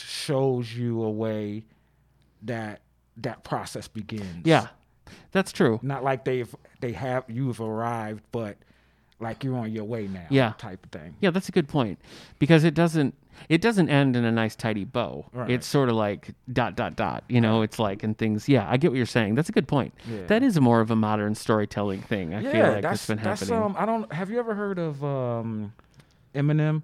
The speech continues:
Speaker 1: He's a rapper.
Speaker 2: Yeah, yeah,
Speaker 1: He's
Speaker 2: yeah.
Speaker 1: a white, white rapper.
Speaker 2: Yeah.
Speaker 1: Um, and his, uh, he had a, a story about his life,
Speaker 2: Uh-huh.
Speaker 1: uh, called Eight Mile.
Speaker 2: Yeah, I remember that.
Speaker 1: And that's kinda how that movie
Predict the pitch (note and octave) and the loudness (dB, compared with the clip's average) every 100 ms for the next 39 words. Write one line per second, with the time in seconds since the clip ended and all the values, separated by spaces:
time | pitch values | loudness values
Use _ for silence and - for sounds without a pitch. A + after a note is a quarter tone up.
0 | - C3 A#2 A#2+ A#2+ B3+ C#3 A2+ B2+ - | -4 -4 -2 -2 2 4 6 4 0 -4
1 | A#2 A#2+ G#2+ A2+ A2 A#2 A#2 A#2+ A2 - | -4 -4 -4 -6 -6 -6 -2 0 0 -2
2 | - - _ _ B2 B2 B2 C3 C3+ C3 | -18 -20 _ _ -4 -2 -2 -4 -4 -2
3 | B2+ A#2+ - C3 E3+ D#3+ D3 D3+ C3 B2 | -2 -4 -10 -2 -2 0 0 2 0 -2
4 | E3 D3+ C3+ B2+ A#2 A2 G#2+ - - G#2+ | -2 0 0 0 -2 -4 -8 -16 -12 -12
5 | - - C#3 C3 A#2+ A#2 A#2 A#2+ A#2 A#2+ | -8 0 2 2 2 0 0 0 0 -6
6 | A2+ A2+ A2 A2+ - A#2 A2+ A2 - - | -6 -6 -6 -8 -6 -2 0 -2 -6 -8
7 | A2+ A2 - A#2 A2 B2+ G2+ F#2 E2+ C#3 | -8 -6 -4 -4 -2 -4 -4 -4 2 4
8 | C3+ B2+ A#2+ G2+ F2+ F#2+ B2+ C3+ F3 - | 6 4 2 -2 -6 -6 -4 -4 -4 -6
9 | - G#3+ G3+ E3+ D#3+ C#3+ D3 D#3 C3+ D3 | -2 0 2 0 0 0 -2 -4 -4 -2
10 | D#3 D3 E3 D#3 | -2 -2 -6 -8